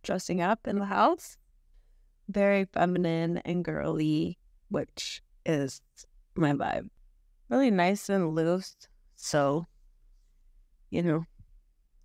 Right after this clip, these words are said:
just for lounging. This stuff makes me feel just as sexy as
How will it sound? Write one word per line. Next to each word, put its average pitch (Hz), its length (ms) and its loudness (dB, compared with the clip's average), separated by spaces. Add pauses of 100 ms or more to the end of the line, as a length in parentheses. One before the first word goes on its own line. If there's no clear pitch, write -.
(120)
just - 180 -20
for 196 200 -4
lounging. 185 920 0 (1160)
This 247 160 0
stuff 208 280 2
makes 190 260 0
me 185 120 0
feel 170 180 0
just 170 280 -6
as - 100 -8
sexy 160 400 -2
as 147 180 -4